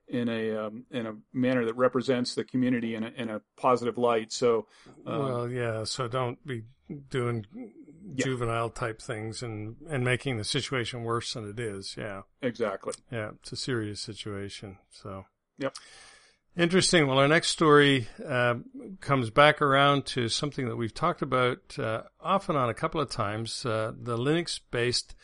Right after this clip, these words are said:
Speaker 2: Tizen release. So it has hit, uh, version two point oh, officially hit two point oh. It's been kinda cooking around for a little while. Um,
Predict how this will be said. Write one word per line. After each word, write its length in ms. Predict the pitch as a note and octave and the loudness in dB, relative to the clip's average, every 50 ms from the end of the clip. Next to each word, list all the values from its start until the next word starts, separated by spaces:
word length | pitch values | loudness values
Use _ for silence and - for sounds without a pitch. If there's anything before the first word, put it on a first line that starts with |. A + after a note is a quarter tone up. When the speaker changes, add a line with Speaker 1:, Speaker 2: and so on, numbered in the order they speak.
| - - _ _ _ _ | -20 -20 _ _ _ _
Speaker 2:
Tizen 760 | - - - D#3+ E3 F3 F3 C#3+ C#3+ C3+ A2+ G#2+ G#2 G2 G#2+ B2+ | -2 2 6 6 6 6 6 4 2 0 0 -2 -4 -6 -8 -8
release. 460 | C3 B2 A#2+ A2+ A2+ G#2+ G2 F#2+ - | -6 -4 -4 -2 -2 -4 -4 -6 -6
So 280 | - - - B2+ A2 A#2 | -4 -4 -2 -2 -2 0
it 140 | C3 C3+ A#2+ | 0 0 0
has 280 | C3 C#3 C3 A#2 - | 0 2 2 2 0
hit, 300 | - E3 D#3 D#3+ - _ - _ - - - - - - _ - | 2 2 0 0 0 _ -20 _ -20 -20 -20 -20 -20 -20 _ -4
uh, 200 | - C3 B2 A#2+ | -2 0 0 0
version 420 | A#2 A#2+ C#3 C#3+ C3+ B2 B2+ A#2 G#2+ | 0 2 2 2 2 2 -2 -4 -4
two 200 | - - F#3 E3+ | -2 0 0 0
point 300 | - - F#3+ F#3 F3+ D#3+ | 0 2 4 4 6 6
oh, 320 | C3+ A#2+ A#2 C3+ F3+ G3 - _ - - - - - - - _ _ | 4 4 4 4 2 0 -2 _ -20 -20 -20 -20 -20 -20 -20 _ _
officially 440 | - - - D#3+ D3+ - - D3+ C3+ | -6 0 0 0 2 2 2 4 4
hit 200 | B2 C#3+ D3 - | 4 4 2 2
two 140 | - - C#3+ | 0 -2 -2
point 300 | - - D#3 C#3+ C3+ A#2+ | 0 0 0 2 2 2
oh. 60 | G#2+ | 0
It's 120 | A#2+ A#2+ | 0 -2
been 380 | - - E3 D#3+ D#3+ D#3 D3+ D3 - _ | -4 -2 0 0 0 0 0 -2 -4 _
kinda 520 | - - D#3 D3 C#3+ C3+ C3 B2+ B2 A#2 A2 _ - - - G3+ F#3+ F3+ - _ _ _ _ _ _ - | -6 -4 -2 0 2 2 2 2 0 0 -4 _ -20 -20 -20 -20 -20 -20 -20 _ _ _ _ _ _ -4
cooking 320 | - D#3 C#3 - - C3 | 0 0 0 0 0 -2
around 420 | B2+ B2 A#2+ A#2+ A#2+ A#2+ A#2+ B2 - | 0 2 2 4 4 2 2 0 -4
for 540 | - - - A#2 A2+ A2+ A2 A2 A2 - - | -8 -6 -2 0 2 2 2 0 -2 -4 -6
a 80 | - - | -6 -4
little 300 | A#2+ B2 C3+ C#3+ C#3+ C3+ | -2 0 2 2 4 4
while. 380 | A#2 G#2 G2 G2 G2+ B2 A#2+ - - - - - - - - _ _ - | 2 2 0 0 -2 -4 -4 -6 -12 -20 -20 -20 -20 -20 -20 _ _ -2
Um, 400 | C#3+ B2 B2 A#2+ A#2+ A#2+ C3+ - | 0 2 2 2 0 0 -4 -6